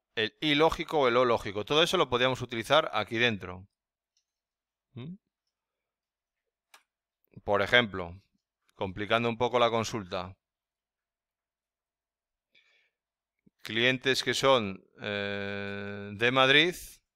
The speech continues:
y tienen el número diez. Entonces meteríamos and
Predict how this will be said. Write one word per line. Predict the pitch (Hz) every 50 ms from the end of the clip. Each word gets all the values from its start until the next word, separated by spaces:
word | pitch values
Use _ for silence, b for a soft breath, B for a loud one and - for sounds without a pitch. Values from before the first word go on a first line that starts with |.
| _ _ _ _ _ _ _ _ _ _ _ _ _ _ _ -
y | 135 147 165 185 202 220 - - _ _ _ - - _ _
tienen | - 123 131 139 143 135 127
el | 117 113 120
número | 127 139 143 139 131 113
diez. | 117 117 110 - - - - - - _ _ _ _ _ _ _ _ _ _ _ _ _ _ _ _ _ _ _ _ _ _ _ _ _ _ _ _ _ _ _ _ _ _ _ _ _ _
Entonces | _ - 101 92
meteríamos | 90 87 87 95 101 98 98 92 - - -
and | - 113 123 139 156 175 175 165